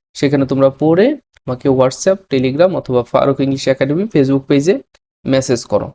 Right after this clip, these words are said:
ঠিক আছে? আমাদের, আহ, দুইটা ব্যাচ শেষ হয়ে গেছে। আহ, দুইটা ব্যাচের পরে আমাদের তৃতীয় ব্যাচের ভর্তি চলছে। তৃতীয় ব্যাচের পরীক্ষা আমাদের, আহ, এক্সাম ব্যাচের পরীক্ষা হচ্ছে, আহ, থ্রি পয়েন্ট জিরো এর পরীক্ষা হচ্ছে এগারো তারিখ থেকে, ঠিক আছে?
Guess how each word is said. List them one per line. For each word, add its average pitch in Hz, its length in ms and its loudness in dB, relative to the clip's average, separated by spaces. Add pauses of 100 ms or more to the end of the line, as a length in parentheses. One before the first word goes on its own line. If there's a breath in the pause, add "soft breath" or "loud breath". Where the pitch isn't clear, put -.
ঠিক 190 120 -4
আছে? 190 180 -2
আমাদের, 139 520 0
আহ, 123 320 0
দুইটা 151 240 0
ব্যাচ 147 180 0
শেষ 143 280 -2
হয়ে 160 120 0
গেছে। 165 320 -2 (400 loud breath)
আহ, 131 160 -2
দুইটা 139 320 0
ব্যাচের 143 320 0
পরে 165 540 2
আমাদের 127 260 0 (100)
তৃতীয় 190 320 2
ব্যাচের 139 340 0
ভর্তি 135 320 -2
চলছে। 110 360 -2
তৃতীয় 139 300 -4
ব্যাচের 135 260 -2
পরীক্ষা 143 460 0
আমাদের, 139 320 2 (500 soft breath)
আহ, 120 120 0
এক্সাম 127 360 -2
ব্যাচের 131 240 -4
পরীক্ষা 131 360 -2
হচ্ছে, 135 440 0 (220)
আহ, - 300 -10
থ্রি 135 200 -2
পয়েন্ট 135 280 0
জিরো 127 240 0
এর 139 100 0
পরীক্ষা 127 380 -2
হচ্ছে 185 320 -2 (380)
এগারো 143 280 0
তারিখ 131 280 -4
থেকে, - 280 -10 (420)
ঠিক - 120 -4
আছে? 156 220 -4